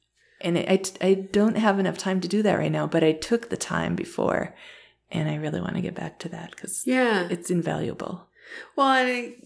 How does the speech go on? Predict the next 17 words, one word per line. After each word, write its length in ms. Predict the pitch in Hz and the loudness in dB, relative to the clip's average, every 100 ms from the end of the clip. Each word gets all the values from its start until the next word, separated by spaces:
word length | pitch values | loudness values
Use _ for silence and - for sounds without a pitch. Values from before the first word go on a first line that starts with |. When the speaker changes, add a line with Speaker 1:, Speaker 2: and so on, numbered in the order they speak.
| - | -16
Speaker 2:
yeah, 240 | - 240 180 | -2 2 2
again, 260 | 170 180 | 2 0
like 180 | 170 165 | 0 -2
we 80 | 180 | -4
were 60 | 170 | -6
saying, 300 | 196 185 160 | -2 -2 -2
that 180 | 156 | -4
serves 340 | - 170 160 - | -4 -4 -4 -4
two, 300 | - 175 165 - _ _ - | -2 -2 -4 -8 _ _ -4
well, 440 | 180 147 - - - | 0 0 -2 -14 -8
more 160 | 175 | -6
than 160 | - - | -6 -8
two, 180 | - - | -6 -6
but 120 | - | -2
multiple 440 | 170 190 196 - | 2 2 2 -4
purposes 920 | 143 - 175 175 165 - 62 - - - - - - - - | -4 0 -2 0 -4 -2 -2 -2 -4 -6 -16 -20 -20 -8 2
of 540 | 165 151 147 147 - | 2 2 -4 -14 -20